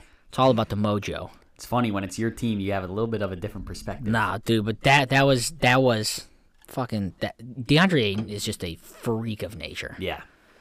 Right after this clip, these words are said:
Speaker 1: yeah.
Speaker 2: Even though he looks like he's fifty.
Speaker 1: <laughs> Yeah, he does.
Speaker 2: Um, and then, and then the Hawks, wrong about them. I said the seventy-sixers were gonna shit on them. They didn't.
Speaker 1: Uh, Trae Young's little shimmy shake three-pointer.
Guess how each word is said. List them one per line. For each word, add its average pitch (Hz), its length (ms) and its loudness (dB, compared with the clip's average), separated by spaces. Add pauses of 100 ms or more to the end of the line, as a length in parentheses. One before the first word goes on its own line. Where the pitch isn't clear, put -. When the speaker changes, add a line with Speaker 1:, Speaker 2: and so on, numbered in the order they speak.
Speaker 1:
yeah. 85 260 -6
Speaker 2:
Even 160 200 6
though 139 80 4
he 127 80 4
looks 117 140 -2
like 104 100 -6
he's 92 120 -8
fifty. - 380 -14 (220)
Speaker 1:
<laughs> - 240 -14
Yeah, 165 260 2 (240)
he 117 120 -8
does. - 180 -6
Speaker 2:
Um, 135 500 4 (380)
and 156 120 6
then, 151 380 6
and 143 80 4
then 135 260 2 (140)
the 139 120 2
Hawks, 160 420 2 (340)
wrong 127 320 4
about 135 240 4
them. 143 160 6
I 117 80 2
said 113 160 -2
the 110 60 -6
seventy-sixers 120 600 -2
were 110 60 -6
gonna 113 140 -4
shit 131 240 4
on 107 160 2
them. 110 260 -2
They 135 140 4
didn't. 113 340 -4 (300)
Speaker 1:
Uh, 120 240 4
Trae 139 280 2
Young's 131 300 2
little 117 140 2
shimmy 123 260 0
shake 123 340 -2
three-pointer. 123 640 -2